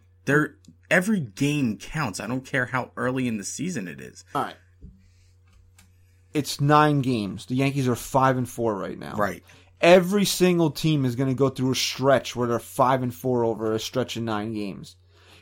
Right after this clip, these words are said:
Speaker 2: And no one is gonna even think about it because it's gonna get lost in a mire of a hundred and sixty-two games.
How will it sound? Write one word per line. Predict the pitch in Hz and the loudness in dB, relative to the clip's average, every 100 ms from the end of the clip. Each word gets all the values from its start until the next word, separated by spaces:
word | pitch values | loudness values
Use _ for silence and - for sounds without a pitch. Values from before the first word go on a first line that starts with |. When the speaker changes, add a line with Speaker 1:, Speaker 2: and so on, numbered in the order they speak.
| - | -2
Speaker 2:
And | 131 143 143 | 0 2 4
no | 156 170 | 4 4
one | 190 | 4
is | 160 | 2
gonna | 135 151 147 | 0 -2 -2
even | 156 147 151 | -4 -2 -4
think | - - 160 143 | -6 -4 -4 -2
about | 104 117 107 98 | -2 -2 0 -2
it | 92 - | -4 -8
because | 123 120 127 | -6 -2 0
it's | 123 - | 0 -2
gonna | 135 | -4
get | 127 135 | 0 0
lost | 123 123 143 151 143 131 | 0 2 4 4 2 -4
in | |
a | 127 | -2
mire | 127 131 131 127 | 0 0 2 2
of | 123 | 2
a | 117 | 0
hundred | 127 123 127 | 0 0 0
and | 117 | -2
sixty-two | - 120 120 92 120 | -4 -6 -6 -6 -6
games. | 120 123 98 | -4 -6 -6